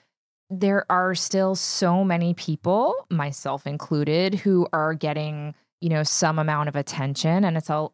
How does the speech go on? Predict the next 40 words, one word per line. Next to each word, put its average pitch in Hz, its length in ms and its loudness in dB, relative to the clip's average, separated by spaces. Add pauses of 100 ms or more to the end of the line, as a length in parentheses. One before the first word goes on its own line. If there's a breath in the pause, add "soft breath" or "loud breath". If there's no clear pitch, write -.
a 175 120 2
lot 185 420 2
of 208 100 4
white 226 380 2
ladies, 139 600 0
right? 147 360 2 (260)
And 185 80 4
a 180 80 4
lot 170 280 4
of 165 100 -2
the 175 100 2
witches 165 600 2
in 175 140 4
pop 190 300 -2
culture 180 760 0
are 151 280 0
still 156 420 -2
so 156 220 0
often 156 320 -2
depicted 151 480 -4
as 143 180 0
white. 143 380 0
But 170 240 0
as 170 200 0
we 180 120 2
know, 180 560 4 (240 loud breath)
there's, 160 340 0
A, 208 240 4
just 165 220 0
a 156 40 -2
big 147 240 -2
problem 143 380 -2
of 143 180 -4
cultural 147 460 -2
appropriation 139 840 -4
happening 127 400 -6
in 127 100 -6
our 123 100 -6
community 135 560 -2
where 135 400 0